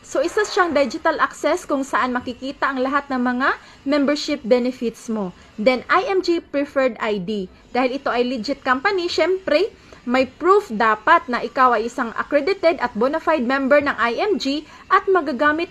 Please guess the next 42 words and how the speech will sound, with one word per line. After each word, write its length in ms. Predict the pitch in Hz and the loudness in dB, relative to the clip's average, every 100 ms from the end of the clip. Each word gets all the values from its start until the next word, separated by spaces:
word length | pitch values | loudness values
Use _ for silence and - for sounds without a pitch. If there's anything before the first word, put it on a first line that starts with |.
| 339 | -4
mo 80 | |
din 160 | 285 349 | -4 -6
ito 240 | - 240 | -2 0
sa 160 | 233 247 | 0 -4
support 480 | 269 254 311 294 208 - - - | -6 -2 4 4 2 -4 -20 -20
sa 240 | - 381 | 0 2
pag-avail 560 | 370 294 269 233 262 254 | 2 0 0 2 2 2
ng 80 | 240 | -2
mga 320 | 233 233 370 - 190 | -2 0 -2 -4 -2
benefits. 800 | 254 240 214 - 226 196 - - | 2 2 -2 -4 -4 -4 -6 -12
Then, 320 | 196 294 359 254 | 2 4 4 2
you 160 | 247 | 2
have 160 | 269 226 | 2 2
your 240 | 240 320 | 2 2
Soldibo 640 | 392 269 247 226 302 294 320 | 2 2 2 0 -2 -2 0
Mutual 480 | 262 262 - 269 | 0 -2 -2 -2
Fund 320 | 277 262 240 240 | -2 -4 -4 -4
Investment. 720 | 208 214 208 - 214 208 190 - - - - - | -6 -4 -6 -6 -6 -6 -6 -12 -20 -20 -20 -6
Pagka-member 560 | 240 214 233 285 311 392 | -2 0 0 0 0 2
mo 80 | 427 | 2
pa 160 | 403 381 | 2 4
lang, 240 | 302 302 | 4 2
may 160 | 285 233 | 0 0
one 160 | 226 | 2
thousand 380 | 240 254 262 240 | 2 2 0 0
mutual 400 | 262 - 320 311 | -2 0 2 2
fund 320 | 311 269 269 247 | 2 0 2 -2
initial 480 | 254 247 285 - 311 - | -2 -2 -2 0 -2 0
investment 800 | 247 196 240 - 254 254 254 254 | -4 -2 -4 -4 -4 -2 -2 -4
ka 80 | 214 | -4
na 160 | 214 | -4
kaagad. 560 | - - 190 170 185 175 - - - - | -4 -4 -4 -6 -8 -8 -12 -20 -16 -4
O, 160 | 214 | -2
di 240 | 180 226 208 | 0 -2 -2
ba? 240 | 196 226 | 0 0
Then, 240 | 233 240 247 | 2 2 4
mayroon 240 | 254 269 | 2 2
ka 80 | 277 | 0
ding 160 | 247 | 0
Manila 320 | 262 269 277 277 | 0 0 0 0
Bankers 640 | 214 269 294 302 302 - | 2 2 2 0 0 -2
Life, 480 | 285 311 392 370 | 2 4 4 2